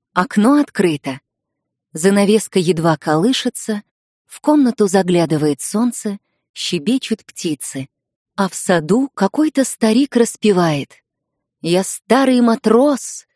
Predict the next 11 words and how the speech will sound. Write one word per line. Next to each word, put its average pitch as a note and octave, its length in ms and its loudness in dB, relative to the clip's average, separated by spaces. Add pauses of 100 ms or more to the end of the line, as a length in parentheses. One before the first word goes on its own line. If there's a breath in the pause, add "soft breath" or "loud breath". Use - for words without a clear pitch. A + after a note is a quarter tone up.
(220)
федерала G3 720 2
мла. F3 540 2 (500)
Устал G#3 680 0
я F#3+ 280 2
от - 160 -4
роз, F3 640 0 (260)
федерала G#3 800 2
мла, F3 540 2 (500)
и G#3+ 140 2
в E3+ 160 -4
море G#3 600 2